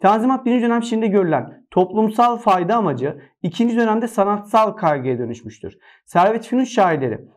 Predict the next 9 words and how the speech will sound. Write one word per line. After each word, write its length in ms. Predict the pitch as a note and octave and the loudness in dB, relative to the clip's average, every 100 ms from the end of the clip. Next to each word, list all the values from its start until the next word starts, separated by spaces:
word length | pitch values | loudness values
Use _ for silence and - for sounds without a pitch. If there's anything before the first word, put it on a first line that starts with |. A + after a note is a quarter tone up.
| - | -10
ikinci 360 | E3 A#3 A#3+ | -6 -2 0
dönem 220 | A#3 A#3 A#3 | 0 0 0
Tanzimat 440 | G3+ G3 A3+ A#3 | 0 2 0 0
sanatçılarının 480 | G#3+ G3 F#3+ F#3 C#3 | 0 0 0 0 2
yolundan 440 | D3 D#3+ F#3+ A3+ | 2 4 2 0
gitmiş. 440 | F3 - D3+ D3 E3+ | -2 -2 -2 -2 -2
Bak 220 | E3+ E3+ | -2 0
burası 280 | F3+ F3+ F3 | -2 0 0
önemli. 520 | D#3+ C#3 C#3+ A3 | 2 2 0 -2